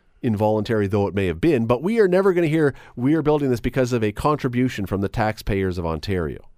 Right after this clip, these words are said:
It will be who on that plaque, wherever that plaque is, it'll say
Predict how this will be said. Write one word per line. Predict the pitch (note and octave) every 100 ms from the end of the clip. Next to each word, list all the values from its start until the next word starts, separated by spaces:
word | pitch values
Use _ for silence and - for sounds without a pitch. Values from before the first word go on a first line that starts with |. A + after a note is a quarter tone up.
| - _ - _ _ _ _ _ _ _ _
It | A#2+ C#3+
will | C#3
be | A#2+ B2 A#2+ A#2+ - - - _ _
who | - D#3+ G#3 G#3+ - B2+
on | D3+ E3+
that | E3+ F3
plaque, | C#3 A2+ A#2+ B2+
wherever | G#2 A2 C#3+
that | C3+ C3+
plaque | B2+ A#2+ A#2+
is, | G#2 A2
it'll | G2+ G2+
say | - G2 F#2+ F2+